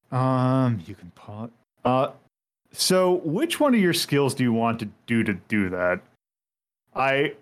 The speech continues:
I have a feeling I know which one you're gonna do, but just for, to play, just to play the game.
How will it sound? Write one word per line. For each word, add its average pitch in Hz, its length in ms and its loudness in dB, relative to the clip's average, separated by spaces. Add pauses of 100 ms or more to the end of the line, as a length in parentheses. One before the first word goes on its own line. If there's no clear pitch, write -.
I 139 140 0
have 190 280 2
a 160 60 0
feeling 156 280 0
I 131 60 2
know 135 160 2
which 120 240 0
one 110 100 2
you're 101 120 2
gonna 98 160 0
do, 98 460 0
but 101 380 0
just 117 380 -2
for, 113 320 0
to 131 220 -4
play, 127 440 -2 (140)
just 156 200 0
to 131 60 -2
play 139 220 0
the 107 100 2
game. 98 500 -2